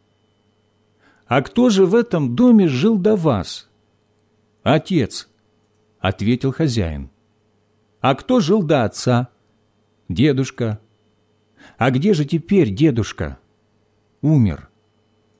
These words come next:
«А где же ваш отец? Наверное, тоже умер?» «Да, умер»,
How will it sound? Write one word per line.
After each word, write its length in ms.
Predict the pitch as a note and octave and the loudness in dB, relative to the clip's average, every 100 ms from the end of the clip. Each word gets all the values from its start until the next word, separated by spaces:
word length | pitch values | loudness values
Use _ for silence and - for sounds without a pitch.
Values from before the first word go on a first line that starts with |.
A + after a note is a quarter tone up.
| _ | _
«А 140 | A2+ | -2
где 200 | B2 F3 | 0 0
же 120 | G3+ D3+ | 0 0
ваш 280 | C#3+ F3 | 0 -4
отец? 540 | F2 - G#2 A#2 - - _ _ _ _ _ | -10 -8 -4 -4 -6 -16 _ _ _ _ _
Наверное, 540 | G#2 D3+ G#3 G#3 G#3 G3+ | 0 2 4 6 4 4
тоже 380 | A#3+ A3 E3 - | 2 2 2 0
умер?» 400 | E3 C3+ E2 - _ _ _ _ _ _ _ _ | 0 0 -2 -10 _ _ _ _ _ _ _ _
«Да, 380 | G2 D#3+ D3+ F#2+ _ _ _ _ _ | -4 -2 -2 -6 _ _ _ _ _
умер», 480 | C#3 C3 D#2+ - | 0 2 0 -8